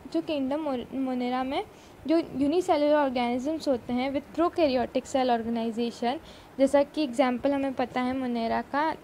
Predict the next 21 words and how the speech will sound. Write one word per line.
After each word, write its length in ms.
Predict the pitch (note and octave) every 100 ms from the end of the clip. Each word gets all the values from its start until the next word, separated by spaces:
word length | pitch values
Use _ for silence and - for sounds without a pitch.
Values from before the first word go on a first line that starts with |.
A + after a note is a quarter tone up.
| -
बैक्टीरिया 560 | A#3+ A#3 - B3 B3 B3
होता 240 | B3 -
है, 140 | D4+ G#4+ - - - -
they 200 | C#4 F#4
are 120 | G#4+ G4+
single 320 | D4+ B3+ A#3 A3 - - -
celled 240 | - C#4+ D4+
organism। 600 | C4 A3+ A3+ A3+ A#3+ B3
तो 60 |
ये 120 | D#4 D#4
क्या 160 | F4
होते 220 | D#4+ C#4+
हैं, 80 | D#4
सिंगल 300 | D4 A#3+ C4+
सेल्ड 260 | C#4+ - D#4
ऑर्गेनिज्म 580 | C#4 B3 A#3+ A#3+ B3+ C#4+
होते 320 | B3+ - A#3+
हैं। 220 | A#3+ F4 - - - - - - - - -
ओके, 240 | D#4 - G#3+ - - - - - - - - - - - D4+
the 200 | E4+ D4
organisms 680 | C4+ B3 B3 A#3+ C#4 -